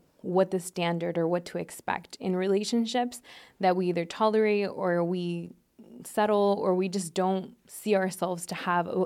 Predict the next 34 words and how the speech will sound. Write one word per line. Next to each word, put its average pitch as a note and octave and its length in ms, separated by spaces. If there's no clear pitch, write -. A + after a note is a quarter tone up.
a - 20
potentially G3 560
good F3+ 260
relationship A#3+ 720
because G3+ 160
we F#3+ 80
didn't G3 200
see G3 140
that F3 220
growing F#3+ 280
up. G3 200
So G3+ 420
I G#3+ 140
definitely B3 260
think G#3 200
that F#3 180
what's F#3 180
happening A#3+ 380
in A#3 80
society G3+ 500
<laughs> C4+ 140
today F3+ 400
and, F#3 180
like, F3 220
on F#3 320
social A3 320
media A#3 460
is G#3+ 200
definitely G3+ 580
a F3 400
generational F3+ 760
thing E3 280
of E3+ 220
what F3 260